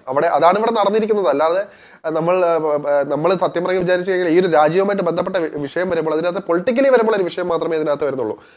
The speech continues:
പൊളിറ്റിക്കൽ സ്റ്റാൻഡ്, ഇപ്പൊ നമുക്കറിയാം ഭാവി കൂടി നോക്കും, അതായത് അവരുടെ രാഷ്ട്രീയ ഭാവി കൂടി നോക്കുമ്പോഴുള്ള കാര്യങ്ങളാണ് ഇവിടെ ചർച്ചകളിൽ വരുന്നത്. ഇപ്പൊ രണ്ടുപേർക്കും രണ്ട് അജണ്ടകളുണ്ട്. അതായത്, ഏഹ്, ഭരണം പിടിക്കുക എന്നുള്ള, ഏഹ്, ലക്ഷ്യത്തിലേക്കാണ്, ആ, പ്രതിപക്ഷം നിൽക്കുന്നതെങ്കിൽ,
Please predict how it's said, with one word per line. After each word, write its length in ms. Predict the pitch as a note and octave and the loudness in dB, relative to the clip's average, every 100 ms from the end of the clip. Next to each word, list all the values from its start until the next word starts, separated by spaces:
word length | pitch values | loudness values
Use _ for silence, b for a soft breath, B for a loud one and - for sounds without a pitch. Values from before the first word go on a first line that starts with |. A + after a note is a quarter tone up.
| b _ | b _
പൊളിറ്റിക്കൽ 480 | D#3 D#3 G3+ A3 - | 0 2 2 2 0
സ്റ്റാൻഡ്, 260 | - E3+ D3+ | -4 -2 0
ഇപ്പൊ 140 | C#3 | 0
നമുക്കറിയാം 340 | D#3+ D#3+ E3+ E3 | 0 0 0 0
ഭാവി 280 | D3 D#3 E3+ | 2 2 2
കൂടി 180 | E3+ | 0
നോക്കും, 360 | E3 D3+ D3+ B2 | 0 -2 -4 -6
അതായത് 240 | C3 C#3+ | -2 0
അവരുടെ 200 | E3+ D#3 | 0 -2
രാഷ്ട്രീയ 340 | E3+ E3 - E3+ | 0 -2 -2 -2
ഭാവി 160 | F3 | 0
കൂടി 160 | E3 E3+ | -2 -2
നോക്കുമ്പോഴുള്ള 640 | D#3+ D3+ E3+ E3+ D#3+ E3 E3 B B _ | -2 -4 -4 -4 -2 -4 -6 B B _
കാര്യങ്ങളാണ് 480 | E3 E3+ F3+ F3 E3+ | 4 6 4 2 0
ഇവിടെ 300 | D#3+ E3 E3 B B - | 0 0 -4 B B -6
ചർച്ചകളിൽ 420 | D3+ D#3+ D#3 C#3 | -6 0 0 0
വരുന്നത്. 300 | B2 G#2 G#2 - _ | -2 -6 -12 -14 _
ഇപ്പൊ 140 | - | -2
രണ്ടുപേർക്കും 400 | G3+ G3+ A3 A3 | 0 2 2 0
രണ്ട് 220 | G3+ G3 | 0 0
അജണ്ടകളുണ്ട്. 800 | G#3+ - D#3+ E3 F3+ F3+ D#3 A#2 | 0 0 0 0 0 2 0 -2
അതായത്, 540 | A#2+ - C3+ D3+ F#3 - | -8 -6 -2 -2 -4 -8
ഏഹ്, 580 | F3+ A3 A3+ A3 G#3 D#3+ | -8 -6 -4 -2 -2 2
ഭരണം 300 | F3+ G3 F3+ | 2 2 0
പിടിക്കുക 300 | F3 E3+ E3+ | -2 0 0
എന്നുള്ള, 480 | E3+ E3+ E3 E3+ D#3+ | 0 2 4 4 4
ഏഹ്, 440 | D3+ D3+ D3+ D3+ | 2 2 2 2
ലക്ഷ്യത്തിലേക്കാണ്, 720 | D3+ - D#3+ E3 D#3+ D#3+ D3 F3+ B B B - | 0 -2 -2 2 2 2 0 -2 B B B 2
ആ, 280 | D#3+ E3 D#3+ | 6 6 6
പ്രതിപക്ഷം 440 | E3 E3 F3 F3+ | 4 0 0 -2
നിൽക്കുന്നതെങ്കിൽ, 600 | D#3+ D#3 E3+ D#3+ D#3 A#3+ | -6 -4 -4 -4 -2 -4